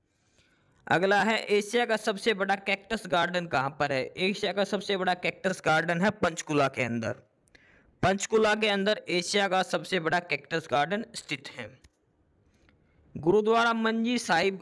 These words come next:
कहाँ पर है? मंजी साहिब जो गुरुद्वारा है, और ये है अम्बाला डिस्ट्रिक्ट के अंदर। गुरुद्वारा मंजी साहिब कहाँ पर है? अम्बाला डिस्ट्रिक्ट के अंदर है।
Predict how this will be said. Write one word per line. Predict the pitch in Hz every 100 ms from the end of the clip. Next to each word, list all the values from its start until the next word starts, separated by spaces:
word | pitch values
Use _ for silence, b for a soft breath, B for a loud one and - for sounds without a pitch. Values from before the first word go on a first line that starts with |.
| -
कहाँ | 156 156
पर | 165 175
है? | 170 151
मंजी | 165 185 214 226
साहिब | 202 165
जो | 180 180
गुरुद्वारा | 170 170 165 165 170 165
है, | 190 202
और | - 160
ये | 156 175
है | 175
अम्बाला | - 165 156 143 143
डिस्ट्रिक्ट | 131 131 - - 127
के | 120
अंदर। | 110 101 95
गुरुद्वारा | 139 151 180 185 185
मंजी | 180 170 175 196
साहिब | - - 180
कहाँ | 175 143 139
पर | 156
है? | 165 196 202 b b b b b b
अम्बाला | - 151 170 170 202
डिस्ट्रिक्ट | 190 170 - 160 160
के | 208
अंदर | - 135 123 117
है। | -